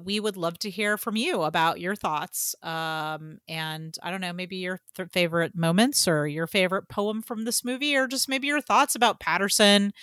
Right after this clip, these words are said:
uh, and, or maybe, or maybe your thirsty moments. Uh, t-, give us your Paterson love. Uh,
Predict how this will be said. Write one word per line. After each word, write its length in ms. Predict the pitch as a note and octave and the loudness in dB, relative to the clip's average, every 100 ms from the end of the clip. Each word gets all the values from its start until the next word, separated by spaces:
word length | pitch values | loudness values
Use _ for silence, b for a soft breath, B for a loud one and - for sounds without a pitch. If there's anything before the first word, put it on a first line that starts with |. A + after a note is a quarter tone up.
| B B B - | B B B 0
uh, 460 | E3+ F3 F3 E3+ - | 4 6 6 4 2
and, 460 | E3+ F3 E3+ F3 E3 - | -2 -2 -2 -8 -10 -8
or 160 | F#3 | -6
maybe, 200 | F3 F3+ F3+ - | -4 -8 -10 -10
or 200 | F3 E3+ | -8 -6
maybe 240 | F3 E3 | -8 -8
your 120 | D#3+ | -10
thirsty 360 | - D3+ - D3 | -10 -10 -10 -10
moments. 480 | C#3 - - - - | -12 -14 -8 -6 -2
Uh, 300 | E3+ E3+ F3 - | 2 4 4 2
t-, 160 | C4+ A3+ | -2 2
give 180 | C#4 | 0
us 120 | E4+ - | 2 0
your 120 | E4 | -2
Paterson 560 | - A#3 A#3+ - G#3+ | 0 0 0 -4 -4
love. 480 | G3+ G#3 - - - _ | -4 -4 -6 -14 -20 _
Uh, 720 | - F3 F3 F3 E3+ E3 E3 | -4 0 0 0 0 0 -2